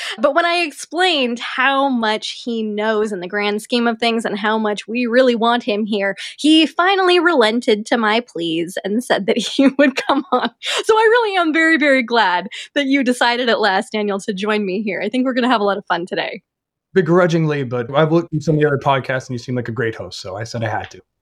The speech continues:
Speaker 1: Oh, thank you. God, I wasn't even fishing for compliments, but I'm gonna take it.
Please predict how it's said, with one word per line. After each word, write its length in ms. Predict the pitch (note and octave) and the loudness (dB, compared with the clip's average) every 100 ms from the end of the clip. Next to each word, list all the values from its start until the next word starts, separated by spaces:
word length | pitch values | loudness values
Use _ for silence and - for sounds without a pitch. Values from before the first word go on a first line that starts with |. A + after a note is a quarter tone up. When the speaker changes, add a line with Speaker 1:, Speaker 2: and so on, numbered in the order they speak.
| - D5+ | -12 -6
Speaker 1:
Oh, 320 | G#4 E4 F4+ B4 | 0 4 2 4
thank 360 | D5+ F5+ F5 D#5 D5 | 2 2 -2 2 4
you. 500 | B4 A4 G4 D#4 C#4 | 4 2 2 2 2
God, 120 | D#5+ A4 | 4 4
I 140 | A4 A#4+ | 4 2
wasn't 200 | F#4+ F4+ | 2 2
even 180 | E4 F#4 | 0 2
fishing 320 | G4 A4 G4 | 0 0 2
for 100 | G#4+ | 2
compliments, 600 | A4+ A#4+ B4 G#4+ A#3 - | 4 4 4 2 0 0
but 120 | D4 | 2
I'm 80 | F4 | 4
gonna 140 | G#4+ | 4
take 300 | G#4+ A#4+ B4+ | 4 4 4
it. 260 | C4+ A3+ | 2 0